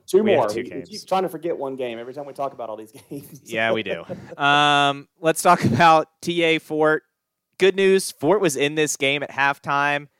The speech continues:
Speaker 2: was really close. And then the second half happened and the wheels kinda fell off the bus. And
Speaker 1: Yeah, they return, returned the opening kick of the second half, and then it was all T A from there. Absolutely.
Speaker 2: Um,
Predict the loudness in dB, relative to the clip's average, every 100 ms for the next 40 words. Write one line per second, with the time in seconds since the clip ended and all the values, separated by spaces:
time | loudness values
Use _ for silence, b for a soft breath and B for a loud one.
0 | _ -16 -12 -4 2 4 4 0 0 2
1 | 2 -2 -8 -12 -14 _ _ _ _ -4
2 | -2 -2 -4 -4 0 -2 -2 -4 -2 -2
3 | -2 -2 -2 -6 -8 -10 -8 -8 -6 -8
4 | -10 -12 -8 -6 -4 -6 -10 -10 -10 -10
5 | -12 -14 -14 -14 -14 -16 -20 _ _ _
6 | _ _ -6 -2 0 -2 -2 -4 -4 -6
7 | -8 -4 -2 0 -2 -4 -8 -6 -6 -6
8 | -8 -6 -8 -8 -10 _ _ -12 -10 -10
9 | -6 -4 -6 -8 -14 -14 -12 -8 -10 -10
10 | -14 -20 -20 _ -20 _ -20 -20 -20 -20
11 | -20 _ _ _ _ _ _ _ _ _
12 | -4 0 2 2 -2 -8 -20